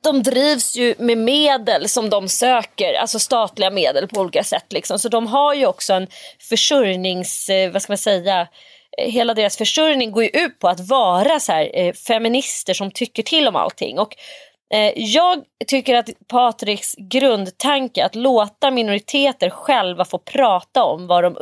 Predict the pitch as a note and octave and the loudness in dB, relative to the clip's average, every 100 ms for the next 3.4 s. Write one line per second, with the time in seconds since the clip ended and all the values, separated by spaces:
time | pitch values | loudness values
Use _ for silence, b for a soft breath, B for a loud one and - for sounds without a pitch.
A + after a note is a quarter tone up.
0 | - B3+ G#3 E3+ F3 - A#3+ F#3 E3+ - | -6 0 2 2 0 0 4 4 2 0
1 | - F3+ E3 D#3 - F#3+ F#3 - C#4+ - | -4 0 0 0 0 0 0 -2 -6 -4
2 | - F3 D#3+ E3+ B B B B B - | -2 0 0 -4 B B B B B 2
3 | F3 E3+ E3 | 4 4 2